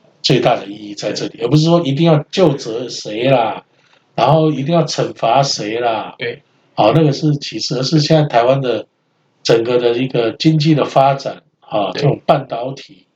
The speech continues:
Speaker 1: 高科技的用电量大。
Speaker 2: 对。
Speaker 1: 再就是台湾的这种传统工业，螺丝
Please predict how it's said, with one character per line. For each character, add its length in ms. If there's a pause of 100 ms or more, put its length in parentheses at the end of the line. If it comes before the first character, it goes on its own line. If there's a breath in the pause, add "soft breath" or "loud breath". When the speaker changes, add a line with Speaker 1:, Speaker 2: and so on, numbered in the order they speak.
(340)
Speaker 1:
高 160
科 180
技 240
的 60
用 180
电 180
量 180 (120)
大。 260 (320)
Speaker 2:
对。 240 (260)
Speaker 1:
再 160
就 120
是 60
台 160
湾 140
的 100
这 60
种 180
传 240
统 180
工 160
业， 80
螺 160
丝 420